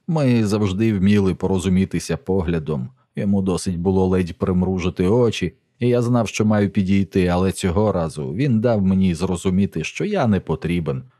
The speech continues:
що все відбувається так, як і повинно.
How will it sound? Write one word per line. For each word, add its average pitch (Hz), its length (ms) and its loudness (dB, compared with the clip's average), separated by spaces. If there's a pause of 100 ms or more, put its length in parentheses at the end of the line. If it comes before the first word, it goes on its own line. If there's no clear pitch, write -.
що - 240 -6
все 208 320 -2
відбувається 156 720 0
так, 185 340 -6
як 110 280 2
і 92 60 -2
повинно. 85 640 -2